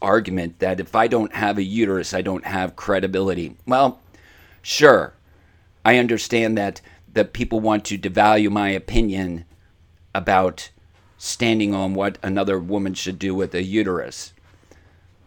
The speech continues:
The, the logical connection to that, which I don't, un-, unfortunately in this world, we're not dealing with logical reasoning.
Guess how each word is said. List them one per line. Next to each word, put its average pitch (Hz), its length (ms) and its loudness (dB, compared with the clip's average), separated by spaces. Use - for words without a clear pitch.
The, 113 140 2
the 113 180 0
logical 117 640 8
connection 110 640 2
to 101 120 -8
that, 95 300 0
which 113 320 2
I 101 140 0
don't, 117 340 4
un-, 98 220 -6
unfortunately 110 640 0
in 110 240 -2
this 101 220 0
world, 104 420 4
we're 104 100 2
not 117 240 2
dealing 113 380 2
with 95 120 -4
logical 95 460 -2
reasoning. 95 640 -2